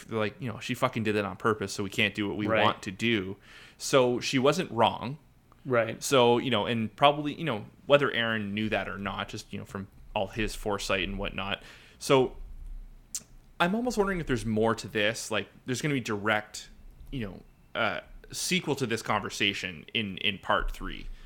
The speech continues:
Speaker 1: Like, I don't think this, this whole Historia being pregnant thing i-, is even remotely close to being done. I think this is just kinda reminding everyone, as if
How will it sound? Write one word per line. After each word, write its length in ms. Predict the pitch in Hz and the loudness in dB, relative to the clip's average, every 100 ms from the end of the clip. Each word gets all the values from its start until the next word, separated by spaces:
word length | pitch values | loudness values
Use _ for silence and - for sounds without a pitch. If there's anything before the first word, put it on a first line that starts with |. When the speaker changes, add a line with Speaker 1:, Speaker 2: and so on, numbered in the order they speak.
| - | 4
Speaker 1:
Like, 100 | 127 | 8
I 60 | 147 | 8
don't 140 | 160 | 8
think 220 | 160 123 | 0 0
this, 260 | 123 107 - - _ _ | 0 0 -4 -16 _ _
this 200 | 131 127 | 0 0
whole 240 | 131 113 107 | 4 2 2
Historia 400 | 110 - 104 98 | -2 0 0 0
being 160 | 104 | -2
pregnant 340 | 101 104 117 117 | -4 -4 -2 -4
thing 180 | 123 101 | -4 -4
i-, 140 | - | -6
is 160 | 107 113 | -4 -2
even 200 | 104 98 | -2 -2
remotely 340 | 95 87 - | -8 -10 -10
close 240 | - 92 - | -12 -12 -10
to 60 | |
being 200 | - - - | -10 -10 -12
done. 200 | - - - - - | -12 -16 -20 -18 2
I 60 | 135 | 4
think 160 | 135 | 4
this 100 | 107 | 0
is 80 | 104 | -4
just 160 | 107 - | -4 -2
kinda 180 | 110 | 0
reminding 460 | 101 101 104 120 127 | -2 0 2 2 2
everyone, 340 | 123 123 120 - | 0 0 -2 -2
as 160 | 131 | 0
if 160 | 110 | 0